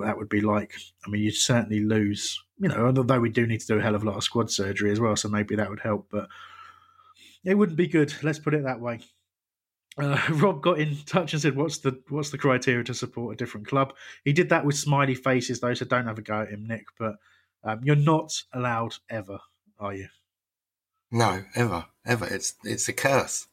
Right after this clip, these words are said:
Speaker 2: It's a blessing and a curse, and you just have to go with it. And
Speaker 1: And we
Speaker 2: we have
Speaker 1: talked
Speaker 2: ups and
Speaker 1: about
Speaker 2: downs.
Speaker 1: we talked about this long ago when we were called Homesdale Radio,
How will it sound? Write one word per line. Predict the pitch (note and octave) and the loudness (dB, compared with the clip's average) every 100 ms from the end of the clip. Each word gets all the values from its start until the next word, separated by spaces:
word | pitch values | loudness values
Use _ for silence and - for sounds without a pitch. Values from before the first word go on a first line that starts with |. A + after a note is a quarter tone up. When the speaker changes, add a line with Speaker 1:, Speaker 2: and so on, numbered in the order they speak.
| _ | _
Speaker 2:
It's | G#2 - | -6 -6
a | G#2 | 0
blessing | B2+ C3 B2+ A#2+ | 2 2 2 2
and | A#2 | 2
a | |
curse, | G#2+ G2+ F#2 - - - _ | 2 2 2 -4 -8 -20 _
and | G#2+ | -4
you | G#2+ | -2
just | G#2 - | 0 0
have | - | 0
to | A2 | 2
go | G#2 G2 | 4 4
with | F2+ E2+ | 2 -2
it. | F#2 - _ _ _ _ _ - - | -4 -6 _ _ _ _ _ -20 -14
And | G2+ D3 | -4 2
Speaker 1:
And | |
we | F#3 | 4
Speaker 2:
we | - | 6
have | F#3+ | 4
Speaker 1:
talked | G#2+ | 4
Speaker 2:
ups | - | 2
and | D#3 | 2
Speaker 1:
about | G#2 | 4
Speaker 2:
downs. | F#2+ F2 - _ _ _ _ | 2 0 -10 _ _ _ _
Speaker 1:
we | E3 | -2
talked | D3+ E3+ - | 2 0 2
about | D3+ | 0
this | C#3 C#3 | 0 0
long | D3 D#3 D3 | 4 6 4
ago | B2 B2 A#2+ | 4 2 2
when | A#2 | 0
we | A#2+ | -2
were | A#2 | -2
called | B2+ A#2 | -2 -4
Homesdale | B2 A#2+ A2+ A2+ G#2+ | -2 -4 -4 -4 -2
Radio, | A#2 A#2 G#2+ G#2 | 0 -2 -2 -4